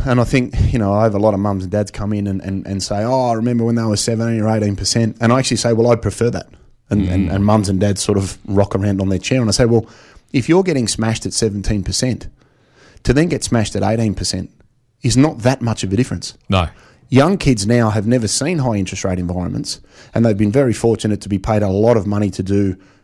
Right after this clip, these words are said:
Speaker 1: not a great deal in the current environment. Um, but if you go from a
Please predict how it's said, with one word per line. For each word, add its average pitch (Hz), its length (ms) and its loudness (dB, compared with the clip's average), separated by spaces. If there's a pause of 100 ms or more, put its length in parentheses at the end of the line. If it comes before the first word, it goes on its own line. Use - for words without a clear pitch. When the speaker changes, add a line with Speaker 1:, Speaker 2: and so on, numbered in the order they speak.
(100)
Speaker 1:
not 104 240 2
a 98 60 2
great 98 280 0
deal 104 240 2
in 98 80 0
the 92 80 -4
current 98 300 -4
environment. 92 500 -4 (480)
Um, 107 640 0 (480)
but 131 100 4
if 127 140 0
you 170 160 -2
go 143 240 4
from 110 240 0
a 98 240 0